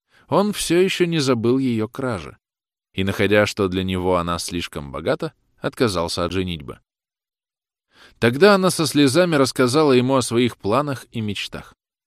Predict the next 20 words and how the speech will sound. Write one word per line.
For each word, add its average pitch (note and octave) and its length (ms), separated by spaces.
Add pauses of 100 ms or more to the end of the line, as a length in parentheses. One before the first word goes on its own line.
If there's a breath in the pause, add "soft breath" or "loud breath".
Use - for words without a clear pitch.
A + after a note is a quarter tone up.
(600)
Они G2+ 260
состояли G2+ 480
в - 60
том, C3 180
чтобы G#2+ 280
вдвоём G2+ 420
с - 100
ним C3 180
завести G2+ 380
магазин G#2 460
готового A2 460
платья. - 480 (800 soft breath)
У G#2 80
неё C#3+ 260
было D3 240
довольно D3+ 440
денег B2+ 320
на A2 120
первое A#2 280
обзаведение, A#2+ 760